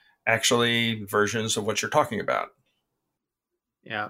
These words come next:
Speaker 2: it's not something that people intended to do where they would have a, a statement of it. It, it. Worldviews shift and change over time. And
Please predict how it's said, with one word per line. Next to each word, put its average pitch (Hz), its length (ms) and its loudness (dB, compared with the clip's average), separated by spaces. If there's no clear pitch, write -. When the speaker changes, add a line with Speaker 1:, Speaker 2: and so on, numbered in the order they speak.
Speaker 2:
it's - 260 -4
not 208 240 4
something 156 380 2
that 117 180 0
people 120 720 0
intended 135 560 0
to 110 120 -2
do 110 240 0
where 110 140 2
they 120 280 0
would 117 80 -2
have 113 180 -6
a, 107 380 2
a - 80 -4
statement 127 540 0
of 127 160 0
it. 101 100 -2
It, 107 180 -6
it. - 180 -12
Worldviews 135 880 4
shift - 580 0
and 110 140 -4
change 127 440 -2
over 113 280 0
time. 107 600 -6
And 104 200 -6